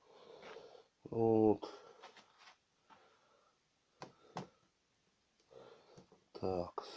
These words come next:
якось ще зараз поставлю, щас буду працювати.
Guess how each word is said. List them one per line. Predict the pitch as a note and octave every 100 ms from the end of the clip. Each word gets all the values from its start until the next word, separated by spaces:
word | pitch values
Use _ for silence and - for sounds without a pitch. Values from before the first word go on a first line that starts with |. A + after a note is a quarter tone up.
| - -
якось | G2 F2+ - - - - - _ _ - - - - - _ _ _ - -
ще | - F2
зараз | F2 F#2 F2+ E2+ - - - - - _ _ - - _ - - - _ _
поставлю, | F#2 F#2 - B2 A#2 F#2
щас | - F#2+
буду | F#2+ F2 F2 F2 - _ - - - - - - - _ -
працювати. | - F2 - G2+ G#2 G#2+ F#2+ -